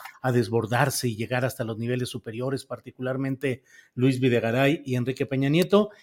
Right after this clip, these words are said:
y la F G R dice que no, que todo se quedó, el, todo el asunto se consumó solamente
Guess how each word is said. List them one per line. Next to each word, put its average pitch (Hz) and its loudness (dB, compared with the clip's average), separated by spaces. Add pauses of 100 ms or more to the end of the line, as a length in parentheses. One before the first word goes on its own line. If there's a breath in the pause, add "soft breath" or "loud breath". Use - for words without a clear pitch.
y 131 2
la 131 6
F 151 2
G 151 0
R 151 0
dice 139 -2
que 131 -4
no, 226 0
que 190 0
todo 202 2
se 175 -4
quedó, 196 4 (560 soft breath)
el, 151 6
todo 214 10
el 180 6
asunto 196 4
se 160 2
consumó 151 4
solamente 196 0